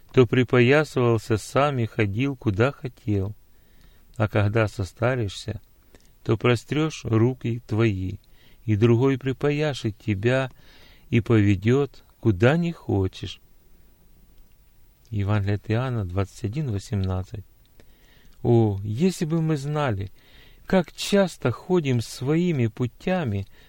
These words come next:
направляясь туда, куда сами хотим. Как мало всё-таки людей, идущих так, как их ведёт Бог, и туда,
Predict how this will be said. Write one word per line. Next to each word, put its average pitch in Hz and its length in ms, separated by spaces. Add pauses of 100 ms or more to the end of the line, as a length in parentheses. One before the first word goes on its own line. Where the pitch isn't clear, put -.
(120)
направляясь 151 800
туда, 139 640
куда 160 280
сами 151 460
хотим. 98 580 (840)
Как - 260
мало 92 320
всё-таки 101 500
людей, 110 580
идущих 101 580
так, - 340 (100)
как - 280
их 185 200
ведёт 123 340
Бог, 95 380 (520)
и 120 100
туда, 127 480